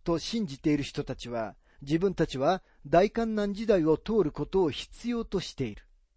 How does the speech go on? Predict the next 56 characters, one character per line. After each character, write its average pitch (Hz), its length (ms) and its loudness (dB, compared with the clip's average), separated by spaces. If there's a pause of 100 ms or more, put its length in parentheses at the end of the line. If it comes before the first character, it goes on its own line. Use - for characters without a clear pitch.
(320)
そ - 120 -2
し 180 80 -2
て、 - 80 -8
特 214 280 0
に 117 260 -6 (260)
自 147 200 -2
分 190 180 2
に 170 100 0
は 170 240 4 (180)
そ - 220 -2
れ 220 120 4
が 214 160 0
必 - 360 -10
要 233 140 -2
で 180 160 4
あ 143 60 6
り、 107 240 -10 (260)
ま 170 140 0
た 127 280 -2 (300)
自 147 140 -4
分 180 220 2
は 180 220 4 (240)
大 170 240 4
観 226 240 -2
難 202 200 -2
時 214 160 -4
代 190 160 6
を 151 160 4
通 247 320 -2
る 151 60 -6
の 151 140 0
に 170 280 -4
ふ - 160 -18
さ 240 180 -2
わ 240 140 0
し 214 200 -4
い 156 40 -2
も 147 160 0
の 143 100 -2
だ 101 220 -8 (240)
と 190 100 4
感 190 260 0
じ 170 140 -10
て 190 80 4
い 180 80 6
る 165 80 -4
と 190 140 2
い 190 100 2
う 160 80 6
印 165 280 0
象 185 120 4
を 180 40 6
受 - 180 -6
け 92 40 -16
ま 90 60 -18
す。 - 240 -18